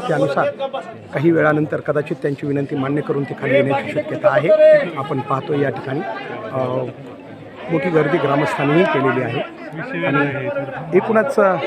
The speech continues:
पोलिसांचा हलगर्जीपणा हा दिसतो या ठिकाणी की उंच ठिकाणं जी आहेत, अ, मसाजोगमधील, ते पोलिसांनी अगोदरच संरक्षित करायला पाहिजे होती, अ, तेही केलेली नव्हती. आणि विशेष म्हणजे अशा आंदोलनामध्ये जेव्हा आंदोलक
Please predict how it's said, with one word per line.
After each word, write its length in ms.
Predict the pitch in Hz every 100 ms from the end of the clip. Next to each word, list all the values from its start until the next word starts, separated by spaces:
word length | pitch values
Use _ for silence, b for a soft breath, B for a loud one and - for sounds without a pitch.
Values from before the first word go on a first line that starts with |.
| - - -
पोलिसांचा 420 | 202 233 247 240 214
हलगर्जीपणा 640 | 160 156 190 196 190 165
हा 280 | 151 151 151
दिसतो 320 | 143 147 160
या 120 | 147
ठिकाणी 320 | 156 170 147
की 180 | 156 175 165 175 -
उंच 220 | 175 220
ठिकाणं 340 | - 233 214 214
जी 100 | 202
आहेत, 220 | 175 170
अ, 360 | 202 170 151 139
मसाजोगमधील, 760 | 151 151 190 180 165 156 135 110 - - -
ते 40 |
पोलिसांनी 440 | 185 196 208 220 208
अगोदरच 420 | 180 180 208 202
संरक्षित 320 | 196 202 240
करायला 320 | 170 175 160
पाहिजे 220 | 147 147 143
होती, 200 | 160 262 - - - 302 294 285
अ, 180 | 151 156 -
तेही 160 | 180 214
केलेली 300 | 220 208 208
नव्हती. 200 | 202 220
आणि 180 | 202 214
विशेष 340 | 190 233 -
म्हणजे 200 | 240 180 113 - - - - 147 - -
अशा 200 | 185 240
आंदोलनामध्ये 500 | 190 202 208 196 170
जेव्हा 420 | 170 175 185 175 147 -
आंदोलक 320 | 160 196 190